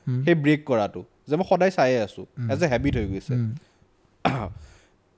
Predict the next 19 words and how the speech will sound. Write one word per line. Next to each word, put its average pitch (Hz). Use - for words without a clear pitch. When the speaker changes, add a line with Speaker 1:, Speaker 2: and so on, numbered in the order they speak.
Speaker 2:
এতিয়া 196
সেইটো 170
কাৰণে 202
advantage 170
এটাও 196
আছে 190
যে 151
অডিয়েঞ্চটো 170
কেটাৰ 147
হৈ 117
গৈছে, 104
যে 135
তোৰ 185
পডকাষ্টটো 185
বা 139
any 139
podcast -
অডিয়েঞ্চে 165
সেই 214